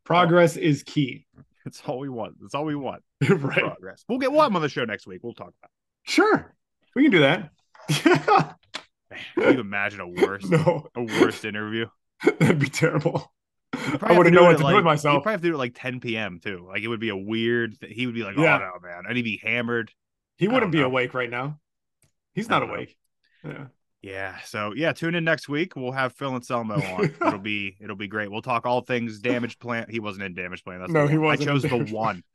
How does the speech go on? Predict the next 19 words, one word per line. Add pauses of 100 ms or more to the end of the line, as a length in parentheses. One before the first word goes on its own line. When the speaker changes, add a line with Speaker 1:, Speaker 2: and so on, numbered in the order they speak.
Speaker 1:
Plan.
<laughs> (100)
Speaker 2:
I
chose
the
one
Speaker 1:
You
chose
the
one
that
Speaker 2:
that
Speaker 1:
he
Speaker 2:
he
Speaker 1:
wasn't
part
of.
Speaker 2:
wasn't
in.